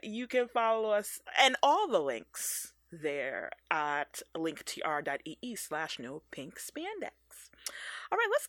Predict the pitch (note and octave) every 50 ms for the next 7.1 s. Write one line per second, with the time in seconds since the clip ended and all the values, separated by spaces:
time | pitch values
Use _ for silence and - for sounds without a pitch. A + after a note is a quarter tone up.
0 | _ - - A#3+ C#4 - _ - - - - B3 B3 B3 B3+ - - - E3 D3
1 | - - F#3+ G3 G3+ G#3 G3+ G3 G3 G3 F#3+ E3+ D3 A#2 G2+ - - - - -
2 | - - - _ _ _ _ _ _ _ _ _ _ _ _ _ _ _ _ _
3 | - C#5+ - D#5 D5+ - - _ _ - G5+ G#5 - - E5 C#5+ A#4 G4 F#4 F#4
4 | F4 E4 D4+ C#4+ C#4+ - _ _ _ _ _ _ G#4+ G4+ F#4+ E4+ E4 D#4 D#4 D#4
5 | D4 C4 - - - - G4 F#4 B3+ G#3 G3+ C4 C4+ D#4 - - - - _ -
6 | A#3+ A#3+ B3 C#4+ F4 - C#4+ C#4+ D4 D4+ D4 B3+ C#4+ C#4 - - C#4 C4+ C#4+ D#4+
7 | F#4+ G#4+